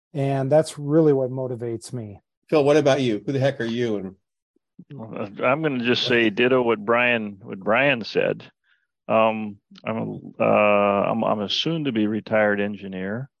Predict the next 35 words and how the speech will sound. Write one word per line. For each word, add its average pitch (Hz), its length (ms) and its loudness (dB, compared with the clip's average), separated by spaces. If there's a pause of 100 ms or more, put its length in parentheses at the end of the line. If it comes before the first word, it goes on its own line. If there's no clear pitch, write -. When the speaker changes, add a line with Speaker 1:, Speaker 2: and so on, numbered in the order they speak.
(580)
Speaker 3:
and 101 460 0
I've 110 180 2
had 110 540 0
electric 110 420 -6
cars 107 440 0
for 95 380 -8
a 95 40 -8
little 120 200 -2
bit 117 220 -2
s-, - 220 -16 (240)
uh, 101 220 -8
longer, 110 520 0
ten 113 280 -4
years, 104 400 -8
almost 117 320 -6
ten 110 180 -2
years, 101 400 -4
and 92 200 -12 (540)
so - 360 -2
I'm 95 340 -6 (140)
solar 123 320 -2
panels 110 500 -2
for, 95 460 -8 (500)
for 101 140 -8
twelve. 113 560 2
I 113 60 0
was 98 120 -4
one 107 160 -6
of 101 100 -4
the 104 120 -4
early 101 280 -2
adopters, 104 680 -4
and, 92 200 -14 (680)
you 110 140 -2
know, 104 240 -2